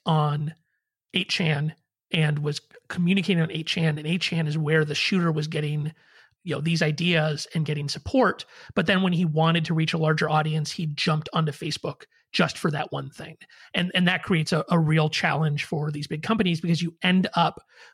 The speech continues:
with an account that perhaps has existed, has done a little bit of stuff. You have no history of it. You don't have a, any kind of karma scores or the kind of mathematical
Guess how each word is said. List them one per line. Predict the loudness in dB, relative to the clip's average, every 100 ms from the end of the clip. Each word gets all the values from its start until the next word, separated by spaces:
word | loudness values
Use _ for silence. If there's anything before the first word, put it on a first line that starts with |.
| -4
with | -2 -4 -12 _ -2
an | -2
account | -2 -2 0 0 -2
that | -4 -4
perhaps | 0 0 0
has | -2 -2
existed, | -2 -2 -2 -2 0
has | 0
done | 0
a | -2
little | -2 -4
bit | -4
of | -6
stuff. | -2 0 0 0
You |
have | 0 0
no | -4
history | -2 -4 -2 -4
of | -2
it. | -4 -6
You | -6
don't | -6 -2
have | 0 0
a, | -2 -6 -18 -12 -2
any | 0
kind | 0 -2 -4
of | -4
karma | -4 -2 0
scores | -2 0 0 0 0
or | -6
the | -8
kind | -8 -8
of | -6
mathematical | -8 -4 -4 -4 -4 -6